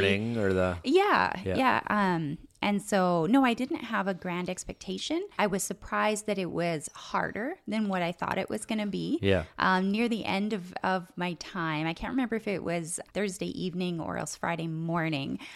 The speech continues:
Speaker 2: a children's book came to mind that we, I read to our kids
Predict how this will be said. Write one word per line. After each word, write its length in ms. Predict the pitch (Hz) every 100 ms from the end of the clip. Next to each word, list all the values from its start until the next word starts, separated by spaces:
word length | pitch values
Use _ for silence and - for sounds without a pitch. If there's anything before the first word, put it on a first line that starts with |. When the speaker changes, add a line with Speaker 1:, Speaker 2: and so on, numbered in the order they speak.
| -
Speaker 2:
a 140 | - -
children's 440 | - 226 214 202
book 280 | - - - - -
came 220 | 196 175
to 120 | -
mind 420 | 160 143 131 156 -
that 360 | 170 160 180
we, 240 | 196 180 -
I 240 | 175 160 -
read 240 | 180 185
to 60 | 165
our 160 | - 262
kids 340 | - - 180